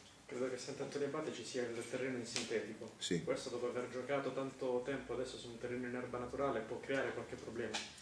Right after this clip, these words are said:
Speaker 2: Sì, potrebbe essere, però, insomma, ci siamo allenati per due settimane a San Marco in Lamis, abbiamo avuto qualche difficoltà nella prima di campionato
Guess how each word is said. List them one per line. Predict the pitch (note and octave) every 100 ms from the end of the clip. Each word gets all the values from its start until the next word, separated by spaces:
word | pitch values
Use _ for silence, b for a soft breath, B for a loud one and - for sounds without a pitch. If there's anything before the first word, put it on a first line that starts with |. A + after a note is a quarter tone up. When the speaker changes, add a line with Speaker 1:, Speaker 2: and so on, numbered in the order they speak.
| B B B B - - -
Speaker 2:
Sì, | - B2+ G2
potrebbe | - A2 C3 A#2+ A#2
essere, | F#2 G2+ - E2+
però, | E2 F2+ F2+ E2+ E2+ E2 E2 D#2+ D#2+ D#2+
insomma, | F2 E2+
ci | -
siamo | - F2+ F#2
allenati | F#2 F#2+ F#2 F#2+
per | F#2 F#2+ E2+
due | F2 G2+
settimane | F#2+ - F#2+ G2 F2
a |
San | E2 F#2
Marco | F#2 F2+ -
in | F#2+
Lamis, | F2+ F2+ F2 D#2 - - E2 - B B B B B -
abbiamo | D#2+ F#2+ F#2
avuto | F#2+ F2+
qualche | F2+ F2 F2+
difficoltà | E2+ - - F2 E2 - F#2+
nella | F2 F2
prima | E2+ F#2+ F2+
di | E2+
campionato | E2+ E2 E2 F2 F2 E2+ D#2